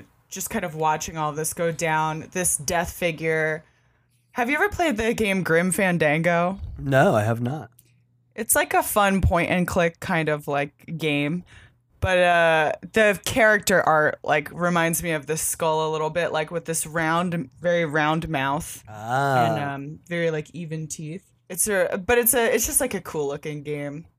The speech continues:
Speaker 1: But yeah, it's like, "Yeah, you should have given me that little Vasilisa a long time ago. You should have let her die instead of giving her those favors. Now look at this." Baba Yaga's like, "This isn't over. Like, Hellboy's gonna be mine. Koshi's mine."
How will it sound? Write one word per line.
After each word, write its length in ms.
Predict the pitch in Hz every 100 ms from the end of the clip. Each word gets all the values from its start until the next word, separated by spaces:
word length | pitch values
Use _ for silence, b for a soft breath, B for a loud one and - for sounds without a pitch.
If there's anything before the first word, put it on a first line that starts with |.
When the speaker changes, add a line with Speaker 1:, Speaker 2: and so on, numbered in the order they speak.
| _
Speaker 1:
But 100 | 226
yeah, 180 | 226 190
it's 160 | 185 -
like, 260 | 202 202
"Yeah, 180 | 247 226
you 120 | 214
should 200 | 330 -
have 100 | 415
given 280 | 285 311 339
me 140 | 269 220
that 340 | 202 196 180
little 220 | 226 214
Vasilisa 720 | 180 190 214 - 190 220 -
a 60 | 170
long 180 | 175 180
time 320 | - 185 233
ago. 500 | 151 147 147 143 143
You 180 | 196 185
should 180 | 185 220
have 140 | 185
let 160 | 175 170
her 140 | 170
die 340 | 156 170 170 160
instead 380 | 156 151 156 151
of 100 | 147
giving 240 | 160 156
her 140 | 156 143
those 220 | 139 -
favors. 440 | 160 160 143 147
Now 160 | 151 147
look 220 | 143 143
at 120 | 139
this." 340 | 131 139 - - B
Baba 220 | - 196 185
Yaga's 340 | 170 165 170
like, 220 | 165 151
"This 240 | 180 190 190
isn't 260 | 180 165 -
over. 440 | 156 139 151 147
Like, 300 | 147 139 139
Hellboy's 480 | - 180 180 180 175
gonna 160 | 185 175
be 160 | 160
mine. 580 | 160 156 151 147 143 139
Koshi's 600 | - 175 170 165 160 -
mine." 560 | 170 151 147 143 139